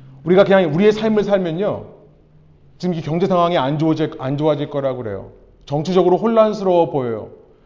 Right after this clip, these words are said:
우리의 미래는 어떻게 될까 걱정하다 보면 두려움이 사라질 수가 없습니다. 세상에서 받는 두려움을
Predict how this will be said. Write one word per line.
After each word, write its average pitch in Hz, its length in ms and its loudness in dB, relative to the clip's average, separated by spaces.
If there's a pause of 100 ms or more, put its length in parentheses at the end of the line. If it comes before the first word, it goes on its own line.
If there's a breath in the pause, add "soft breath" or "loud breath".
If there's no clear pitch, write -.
(160 soft breath)
우리의 165 240 4
미래는 175 360 2
어떻게 143 220 -2
될까 147 640 -2
걱정하다 165 520 -2
보면 147 280 -4
두려움이 147 800 -2
사라질 175 400 -8
수가 147 240 -10
없습니다. 98 460 -12 (1080)
세상에서 247 680 2
받는 214 360 2
두려움을 202 420 2